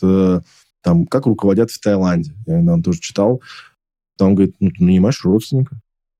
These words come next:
Ну, как бы, ну, твой, твой там заместитель должен быть твоим родственником. Вот, и все должны быть родственники. Она же плохая компания будет, как-то друг другу не доверяете, должны быть все родственники. У них даже нету логики, что он не должен быть родственником. Контекст такой, культура.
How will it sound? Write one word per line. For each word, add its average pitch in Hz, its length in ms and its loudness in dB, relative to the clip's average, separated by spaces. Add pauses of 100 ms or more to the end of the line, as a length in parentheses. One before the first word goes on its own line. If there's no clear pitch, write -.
(320)
Ну, 170 40 -6
как 170 140 -2
бы, 87 100 0 (160)
ну, 90 260 2
твой, 90 520 2
твой 90 180 -2
там 90 120 0
заместитель 110 240 2
должен 117 180 0
быть 127 100 -2
твоим 175 160 -2
родственником. 131 600 -2 (160)
Вот, - 360 -6
и 85 300 2
все 101 160 -2
должны 143 200 0
быть 87 180 -6
родственники. 110 540 -2
Она 90 120 2
же - 120 -6
плохая 147 220 -2
компания 117 360 0
будет, 95 320 -2
как-то - 360 -8
друг 92 200 -2
другу 117 140 2
не 101 80 4
доверяете, 92 440 0
должны 95 180 0
быть 135 120 0
все - 120 -4
родственники. 95 520 -2 (340)
У - 40 0
них 127 60 0
даже 143 180 0 (320)
нету 180 260 2
логики, 139 420 0
что 120 380 -2 (340)
он 131 120 2
не 143 60 2
должен 143 120 0
быть 123 120 -2
родственником. 107 460 0
Контекст 151 440 -2
такой, - 180 -12
культура. 110 420 -2